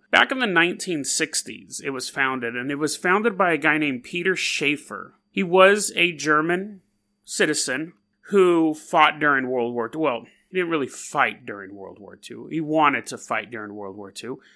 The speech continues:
for the, for the German government. He wanted to become a member of the S S with the Nazis. One problem, though, he was missing one of his eyeballs. Now, after the war, he told people, "I lost my eye because I did serve.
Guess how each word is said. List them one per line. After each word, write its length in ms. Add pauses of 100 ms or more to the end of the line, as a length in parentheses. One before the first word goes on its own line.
(360)
for 520
the, 640 (360)
for 220
the 80
German 280
government. 400
He 60
wanted 260
to 60
become 300
a 60
member 280
of 100
the 120
S 240
S 260
with 140
the 60
Nazis. 640 (100)
One 280
problem, 460
though, 160
he 120
was 160
missing 420
one 140
of 60
his 120
eyeballs. 680 (280)
Now, 440
after 360
the 120
war, 440
he 220
told 340
people, 360
"I 160
lost 400
my 260
eye 340
because 300
I 80
did 200
serve. 540